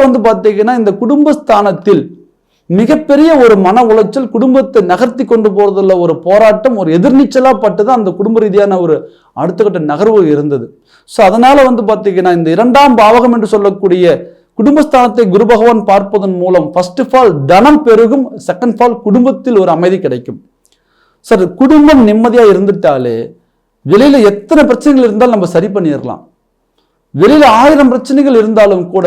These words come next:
குடும்பத்துல நிம்மதி இருந்தா அதை அழகா சரி பண்ணி கொண்டு வந்துடலாம். வெளியில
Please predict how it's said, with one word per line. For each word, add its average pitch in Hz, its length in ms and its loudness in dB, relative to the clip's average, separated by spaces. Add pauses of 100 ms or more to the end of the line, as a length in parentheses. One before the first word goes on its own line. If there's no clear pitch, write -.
(120)
குடும்பத்துல 220 500 -2
நிம்மதி 208 340 -4
இருந்தா 190 240 0
அதை 156 140 2
அழகா 226 340 2
சரி 208 200 2
பண்ணி 196 180 0
கொண்டு 165 200 -4
வந்துடலாம். 143 440 -4 (480)
வெளியில 233 260 2